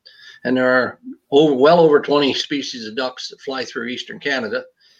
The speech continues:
And, uh, by the time I was eight, I could pretty much tell you what it was by looking at the speculum.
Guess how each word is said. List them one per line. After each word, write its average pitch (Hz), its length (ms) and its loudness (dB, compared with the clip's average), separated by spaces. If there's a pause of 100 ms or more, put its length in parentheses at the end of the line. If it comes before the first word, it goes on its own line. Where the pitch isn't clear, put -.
(160)
And, 113 480 -10
uh, 113 220 -2
by 113 140 -2
the 113 80 -2
time 139 280 -2
I 139 140 2
was 120 180 0
eight, 123 160 2
I 117 160 0
could 107 160 -6 (420)
pretty 151 160 4
much 147 300 2
tell 147 160 2
you 139 160 4
what 147 140 4
it 147 100 2
was 147 300 2
by 120 160 -8
looking 123 320 -6
at 131 120 -10
the - 80 -14
speculum. 110 460 -6